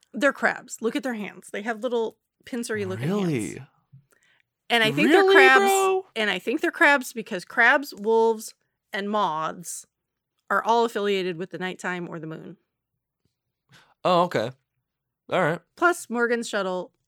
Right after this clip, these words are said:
Speaker 1: moth.
Speaker 2: It is, yeah. That was me, though. I came up with that. Don't ever try to take
Speaker 1: <laughs>
Speaker 2: my
Speaker 1: I don't even remember
Speaker 2: You
Speaker 1: you
Speaker 2: said
Speaker 1: coming
Speaker 2: that
Speaker 1: up
Speaker 2: like
Speaker 1: with
Speaker 2: it was
Speaker 1: that.
Speaker 2: your idea. I said this yesterday, homie.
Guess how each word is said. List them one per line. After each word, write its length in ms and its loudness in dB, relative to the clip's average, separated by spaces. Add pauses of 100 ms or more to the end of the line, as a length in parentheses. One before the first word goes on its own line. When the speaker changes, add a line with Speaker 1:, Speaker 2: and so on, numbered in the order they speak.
(500)
Speaker 1:
moth. 360 -14 (140)
Speaker 2:
It 100 -10
is, 640 -10
yeah. 240 -20 (720)
That 80 -2
was 140 -4
me, 220 -8
though. 240 -4
I 100 -8
came 200 -12
up 140 -12
with 80 -14
that. 280 -12
Don't 240 -8 (200)
ever 480 -2
try 200 -4
to 80 -4
take 300 -8
Speaker 1:
<laughs> 40 -12
Speaker 2:
my 260 2 (280)
Speaker 1:
I 220 4
don't 640 0
even 140 -2
remember 420 2
Speaker 2:
You 60 4
Speaker 1:
you 80 0
Speaker 2:
said 160 4
Speaker 1:
coming 80 2
Speaker 2:
that 160 2
Speaker 1:
up 60 4
Speaker 2:
like 100 4
Speaker 1:
with 100 0
Speaker 2:
it 40 4
was 160 4
Speaker 1:
that. 40 -6
Speaker 2:
your 220 6
idea. 480 2 (1300)
I 80 0
said 180 -4
this 200 -4
yesterday, 640 -4
homie. 400 -10